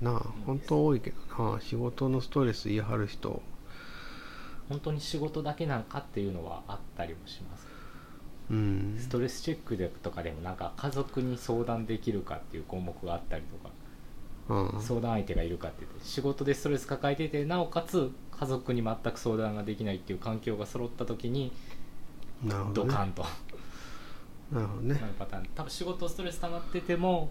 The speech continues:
Speaker 2: 家族で解消できてれば、あんまり鬱にならない。
Speaker 1: うん。そうかもね。確かにね。
Speaker 2: 感じですよね。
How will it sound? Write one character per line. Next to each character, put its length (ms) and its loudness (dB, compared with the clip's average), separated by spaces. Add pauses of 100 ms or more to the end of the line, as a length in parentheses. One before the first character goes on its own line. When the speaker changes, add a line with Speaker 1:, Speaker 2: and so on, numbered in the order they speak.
(140)
Speaker 2:
家 140 4
族 260 2
で 100 6
解 200 2
消 160 2
で 100 4
き 80 -4
て 100 6
れ 100 4
ば、 300 2 (1120)
あ 60 0
ん 40 4
ま 60 4
り 80 0
鬱 180 -4
に 60 -4
な 80 -4
ら 80 -4
な 80 -6
い。 40 -10 (720)
Speaker 1:
う 40 2
ん。 140 2 (1800)
そ 160 -2
う 40 0
か 100 -8
も 120 -2
ね。 180 2 (180)
確 220 -2
か 160 -6
に 60 -2
ね。 120 0 (880)
Speaker 2:
感 140 -8
じ 80 -10
で 80 -8
す 60 -12
よ 60 -10 (100)
ね。 160 -12